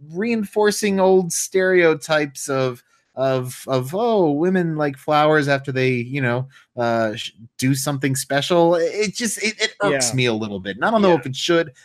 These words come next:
Speaker 1: but it does.
Speaker 2: Uh, I, I think it's situational. Uh, in the case of the Mae Young Classic, it kinda makes sense to me 'cause it's like, oh, okay, you know, these women competed in a tournament. It, it's no different than, like, I don't know, uh, I, I, I think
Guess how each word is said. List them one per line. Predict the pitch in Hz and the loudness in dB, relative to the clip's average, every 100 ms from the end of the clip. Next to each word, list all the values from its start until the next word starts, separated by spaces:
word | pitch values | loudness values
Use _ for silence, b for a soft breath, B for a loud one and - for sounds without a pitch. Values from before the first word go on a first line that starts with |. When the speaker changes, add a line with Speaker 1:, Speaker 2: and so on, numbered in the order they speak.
| b | b
Speaker 1:
but | 135 | 0
it | 120 95 | 2 0
does. | 90 67 - - - B B - | -4 -4 -12 -16 -18 B B 0
Speaker 2:
Uh, | 254 - | 2 2
I, | 285 - | 0 2
I | 262 | 0
think | - 330 | -2 -4
it's | 320 226 - | -6 -6 -14
situational. | - - 233 - 165 160 156 220 214 233 _ b b - | -14 -10 -8 -6 -6 -6 -6 -4 -6 -6 _ b b 0
Uh, | 165 160 | 2 2
in | 175 | 0
the | 175 | 0
case | - 214 214 - | 2 2 0 -2
of | 175 180 175 | 0 0 -2
the | 160 | -4
Mae | 170 165 | -2 0
Young | 147 143 | 0 -2
Classic, | - 135 127 139 - | -2 -2 0 -4 -8
it | 139 | -12
kinda | - 160 180 | -6 -4 -2
makes | 160 - | -2 -2
sense | 131 120 | -6 -6
to | 127 | -6
me | 120 | -4
'cause | 127 120 | -4 -6
it's | 113 | -6
like, | 123 117 107 - | -4 -4 -4 -4
oh, | 131 127 | 0 0
okay, | 120 - 98 | 0 -4 -6
you | 92 101 | -6 -8
know, | 92 90 | -8 -6
these | 113 123 | -4 -2
women | 143 131 123 113 | 0 0 0 -4
competed | 139 117 - 175 156 151 | -8 -8 -4 2 4 4
in | 127 | 2
a | 107 | 0
tournament. | 123 95 87 | -4 -6 -2
It, | 117 151 | 2 4
it's | 156 160 | 4 4
no | 220 226 | 6 6
different | 220 208 185 | 4 0 0
than, | 175 165 | 0 2
like, | 156 147 131 _ b b b _ | 2 2 0 _ b b b _
I | 120 | -2
don't | 127 101 | -2 -2
know, | 104 117 | -2 0
uh, | 117 117 117 113 107 - | 0 0 -2 -4 -6 -16
I, | 98 107 113 | -14 -10 -6
I, | 117 - | -4 -2
I | 123 | -4
think | - 117 | -4 -8